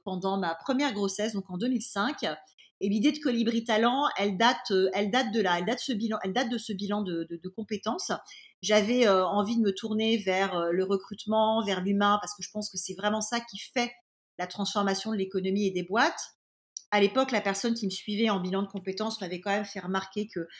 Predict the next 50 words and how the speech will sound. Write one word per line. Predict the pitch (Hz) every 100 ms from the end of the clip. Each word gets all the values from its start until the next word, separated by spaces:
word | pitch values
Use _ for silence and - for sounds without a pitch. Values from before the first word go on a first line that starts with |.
| - - -
à | 202
vingt-huit | 196 226 - 226 240
ans | 233
et | 208
très, | 190 226
très | 220 226 214
enceinte, | 220 - 233
c'était | 226 -
peut-être | - _ _ -
pas | 233
le | 240
meilleur | 240 233 220
moment | 214 214
pour | 220 -
créer | - 208
sa | 208 190
boîte, | 185 226 -
et | 202
elle | 185
avait | 185 185
carrément | 247 226 208
raison. | 190 190 190 - _ - - _ -
Mais | 202
du | 196
coup, | 233 320
la, | 285 214
la, | 202 190
les | 202 202 190
quinze | 302 302
années | 269 247 247
qu'on | 220
suivit, | 220 - 220 302
j'avais | 262 214
toujours | - 294 294
gardé | 247 240 247
cette | 240 190
idée | 214
dans, | 220 214 202 -
dans | 196
un | 196
coin | - 254
de |
ma | 226 214
tête | 269 269
que | - 226 - _ _ _ -
un | 233
jour, | 233 285
je | 240
me |
lancerais. | 214 208 - 196 214